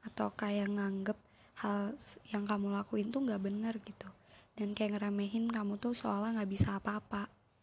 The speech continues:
Apalagi kalau sampai mereka tuh nggak ragu untuk ngeremehin kalian di depan umum,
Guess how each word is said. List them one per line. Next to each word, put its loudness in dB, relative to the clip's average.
Apalagi 0
kalau 4
sampai 2
mereka 2
tuh 2
nggak 4
ragu 0
untuk -2
ngeremehin -2
kalian 0
di 2
depan -2
umum, 0